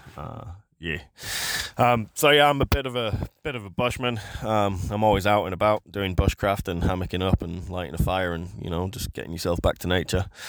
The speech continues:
not substance abusing. Um, and yeah, there's a couple of local spots nearer to me, um, within a regional park.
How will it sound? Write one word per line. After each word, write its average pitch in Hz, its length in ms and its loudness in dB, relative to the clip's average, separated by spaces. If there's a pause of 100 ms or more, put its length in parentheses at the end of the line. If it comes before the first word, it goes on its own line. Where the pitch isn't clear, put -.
(440)
not 95 320 2
substance 87 520 0
abusing. 87 380 0 (480)
Um, 104 500 4 (400)
and 123 140 0
yeah, 135 240 0 (260)
there's 110 200 -2
a 110 80 -2
couple 127 280 2
of 104 80 2
local 110 380 4
spots - 440 -2
nearer 107 440 2
to - 140 -6
me, 110 460 2 (300)
um, 87 540 -4
within 98 300 -2
a 90 80 0
regional 90 520 0
park. 101 440 -2